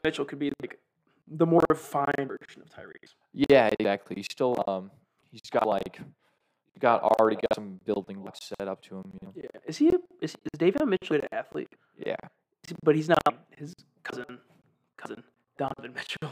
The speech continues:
Speaker 2: Oh, Donovan is his cousin?
Speaker 1: No, I said cousin.
Speaker 2: Oh,
Speaker 1: 'Cause they were
Speaker 2: yeah.
Speaker 1: the same number, D Mitchell. It was just, they were, like, the same size, too.
Speaker 2: What? You think they're gonna be the same, they could be the same player?
Speaker 1: No,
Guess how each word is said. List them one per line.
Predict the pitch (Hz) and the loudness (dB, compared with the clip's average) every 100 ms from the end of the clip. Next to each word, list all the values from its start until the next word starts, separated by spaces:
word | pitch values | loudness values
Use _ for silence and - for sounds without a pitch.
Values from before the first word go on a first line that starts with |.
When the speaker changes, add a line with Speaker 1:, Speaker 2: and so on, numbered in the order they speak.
| - | 4
Speaker 2:
Oh, | 131 175 123 | 6 6 4
Donovan | - 104 120 - 113 | 2 2 2 0 -4
is | 131 | -4
his | 143 | -8
cousin? | - 107 - | -10 -12 -12
Speaker 1:
No, | - - - | -14 -16 -18
I | |
said | - - | -18 -18
cousin. | - - - - - | -14 -14 -14 -18 -10
Speaker 2:
Oh, | - 92 | -4 -4
Speaker 1:
'Cause | - - 151 | -2 -2 2
they | |
were | 156 | 2
Speaker 2:
yeah. | 151 | 2
Speaker 1:
the | 147 - - | -4 -4 -4
same | 147 | -2
number, | 147 147 147 147 143 147 | 0 0 0 -2 -12 -4
D | 151 143 | -2 -2
Mitchell. | 147 143 143 143 | -4 -6 -8 -10
It | - | -14
was | - | -12
just, | - - _ - | -16 -20 _ -6
they | |
were, | 175 151 | -4 -4
like, | 143 - | -6 -10
the | |
same | - 120 - | -12 -12 -10
size, | - - - | -8 -8 -10
too. | - - - _ _ _ - 107 | -18 -20 -20 _ _ _ -20 -4
Speaker 2:
What? | 110 127 156 165 165 | 2 4 2 -2 -4
You | 110 | -6
think | 143 143 | -8 -4
they're | 139 | -4
gonna | 120 | -4
be | 113 | -4
the | 104 | -8
same, | - 110 - _ _ | -10 -16 -20 _ _
they | - | -18
could | 107 107 | -16 -16
be | 104 | -12
the | 98 | -10
same | 101 - | -10 -6
player? | 98 104 143 - - | -4 -4 -6 -14 -16
Speaker 1:
No, | - | -16